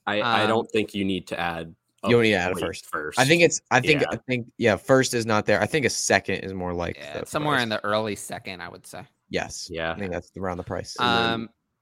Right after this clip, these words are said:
Speaker 2: and then, yeah, just to finish
Speaker 3: And
Speaker 2: this
Speaker 3: we'd
Speaker 2: up.
Speaker 3: much rather trade for Jefferson than Chase, right? 'Cause I'd much rather
Speaker 2: Yes.
Speaker 3: have, I'd rather have Jefferson.
Speaker 2: Yes.
Speaker 3: Yes.
Speaker 2: Um,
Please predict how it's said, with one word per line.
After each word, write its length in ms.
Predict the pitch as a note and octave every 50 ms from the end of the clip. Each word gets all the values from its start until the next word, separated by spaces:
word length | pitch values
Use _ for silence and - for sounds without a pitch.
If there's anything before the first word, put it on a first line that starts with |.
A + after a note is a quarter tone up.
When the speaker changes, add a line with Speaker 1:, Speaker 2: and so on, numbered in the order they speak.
| _ _ _ _ _ _ _ _ _ _ _
Speaker 2:
and 160 | - C3 B2+ B2
then, 160 | B2 A#2+ A2+
yeah, 160 | A2 G#2+ G2+
just 200 | G2 A2+ A2 -
to 60 | A#2+
finish 180 | - B2+ A2+ A2+
Speaker 3:
And 80 | C#3+
Speaker 2:
this 120 | D3+ E3 E3
Speaker 3:
we'd 20 | D#3
Speaker 2:
up. 20 |
Speaker 3:
much 200 | D3+ E3+ - -
rather 240 | E3+ D3+ C3+ A#2+ G#2
trade 340 | - - - C3 B2 A2+ -
for 80 | G#2
Jefferson 520 | F#2+ - A#2 G#2+ G2+ F#2+ G2+ F#2+ - F#2+ F2
than 120 | E2 E2
Chase, 340 | E2+ - G#2+ F2+ D#2+ - -
right? 180 | F#2+ F#2 G2
'Cause 120 | - G#2 G2
I'd 120 | G#2+ G2+
much 180 | F#2 F#2 F2 -
rather 100 | - E2+
Speaker 2:
Yes. 80 | F2
Speaker 3:
have, 120 | F2+ E2+ - - _ -
I'd 160 | G2+ G#2+ G2
rather 140 | G2+ F2 F2+
have 100 | E2+ -
Jefferson. 440 | - - - - - - - - - _ _
Speaker 2:
Yes. 240 | - - _ - - _ _ _ _ _ _
Speaker 3:
Yes. 240 | - D2 - - -
Speaker 2:
Um, 380 | B2 A2 G#2 G#2 G2+ G2 G#2+